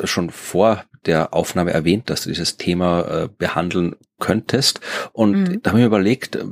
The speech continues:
Speaker 1: wie eine klimafreundliche Bibliothek aussehen könnte oder was eine Bibliothek insbesondere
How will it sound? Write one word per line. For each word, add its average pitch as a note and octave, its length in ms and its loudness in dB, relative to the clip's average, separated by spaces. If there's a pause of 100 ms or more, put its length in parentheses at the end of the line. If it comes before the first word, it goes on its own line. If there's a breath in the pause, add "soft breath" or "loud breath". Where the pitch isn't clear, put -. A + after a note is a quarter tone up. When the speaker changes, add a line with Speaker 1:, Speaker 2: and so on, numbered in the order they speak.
(140)
Speaker 1:
wie - 640 -8
eine G#2 220 -2
klimafreundliche A2 800 -4
Bibliothek - 460 -4
aussehen G#2 460 2
könnte G#2 300 -2
oder F2 100 2
was F#2 160 0
eine F#2+ 100 -2
Bibliothek - 580 -2 (260 loud breath)
insbesondere G#2+ 960 0